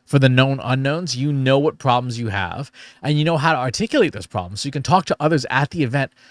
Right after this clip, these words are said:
about their solutions. We call this your burning question. What is the burning questions you're gonna go to an event with and say, "I want to talk to as many people po-, as possible about this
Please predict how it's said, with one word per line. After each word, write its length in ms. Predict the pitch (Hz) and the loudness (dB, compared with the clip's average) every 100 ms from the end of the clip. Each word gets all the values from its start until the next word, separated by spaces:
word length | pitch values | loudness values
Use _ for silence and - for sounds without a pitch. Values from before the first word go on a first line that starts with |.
| - | -14
about 280 | - 120 113 | -2 2 2
their 120 | 127 | 2
solutions. 480 | 120 151 185 - 90 | 0 0 -2 -2 -6
We 60 | 87 | -2
call 180 | 120 135 | 2 2
this 140 | 127 | 0
your 100 | 123 | -4
burning 520 | 107 120 143 156 156 | 0 2 2 2 -2
question. 380 | 143 151 - 98 | 0 -2 -2 0
What 140 | 110 | 2
is 140 | 156 123 | 2 2
the 80 | 104 | 2
burning 480 | 107 151 175 185 | 6 6 6 2
questions 420 | 175 170 160 113 107 | 0 -2 0 -4 -4
you're 100 | 131 | -2
gonna 220 | 143 123 | 0 2
go 160 | 127 | 2
to 140 | 131 127 | 2 0
an 80 | 110 | 2
event 260 | 117 135 | 2 2
with 140 | - - | -4 -8
and 80 | |
say, 160 | - 113 - | -4 -4 -2
"I 180 | 135 165 | 0 2
want 160 | 160 | 0
to 60 | 131 | -2
talk 220 | 135 139 | -2 -2
to 80 | - | -2
as 140 | 104 117 | -6 -4
many 420 | 190 233 226 208 | -4 -2 0 0
people 280 | 185 156 156 | 0 0 0
po-, 160 | 147 | -2
as 160 | - 123 | -4 -6
possible 560 | 139 139 127 98 - 110 _ _ _ | -2 -2 -2 -8 -12 -16 _ _ _
about 440 | 131 110 139 - 143 | -2 2 2 0 -4
this 260 | 143 - | -2 -4